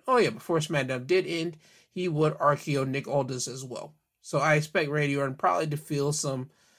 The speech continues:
uh, feel some punishment from Nick Aldis next week, 'cause I don't think Nick's gonna let that go.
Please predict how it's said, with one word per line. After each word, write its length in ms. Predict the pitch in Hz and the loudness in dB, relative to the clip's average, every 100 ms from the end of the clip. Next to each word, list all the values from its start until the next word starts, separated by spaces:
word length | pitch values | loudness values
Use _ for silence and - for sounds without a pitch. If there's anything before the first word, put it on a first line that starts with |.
| _ _ _ | _ _ _
uh, 400 | 175 170 160 156 - _ _ _ | 0 4 4 2 -2 _ _ _
feel 220 | - 269 226 | 0 4 4
some 160 | 208 | 2
punishment 400 | 165 175 160 156 | 2 2 2 0
from 200 | 151 156 | 0 0
Nick 160 | 143 147 | 0 2
Aldis 340 | 143 147 135 | 2 2 0
next 260 | 151 143 - | -2 -2 -4
week, 200 | 151 156 | -4 -4
'cause 120 | 160 | 0
I 80 | 143 | 2
don't 120 | 143 | 2
think 120 | 147 | 0
Nick's 260 | 135 135 - | -6 -6 -4
gonna 180 | 151 135 | -4 -2
let 220 | 139 147 | -4 -2
that 300 | 151 127 151 | -4 -4 -6
go. 360 | 147 123 101 | -6 -6 -8